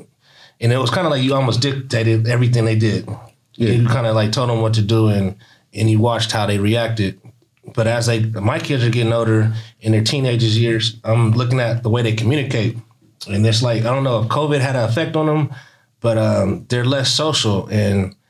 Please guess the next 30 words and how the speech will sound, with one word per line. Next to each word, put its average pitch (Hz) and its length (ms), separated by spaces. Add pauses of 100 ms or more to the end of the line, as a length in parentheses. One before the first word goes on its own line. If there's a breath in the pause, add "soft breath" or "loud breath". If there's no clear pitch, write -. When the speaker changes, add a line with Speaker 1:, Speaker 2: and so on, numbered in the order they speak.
(460 soft breath)
Speaker 1:
that 139 220
communication 135 760
that 110 120
I 139 120
need 185 500
when 120 180
I 135 60
want 143 400
to 120 100
know 139 240
how 147 220
they 151 120
feel 165 300
about 156 280
certain 165 220
things 160 220
or 127 60
how 147 160
they 147 140
communicate 143 500
with 131 160
their 143 160
friends 151 380
or 120 80
what's 123 160
going 139 200
on 127 240
in 107 120
their 127 160
life, 127 360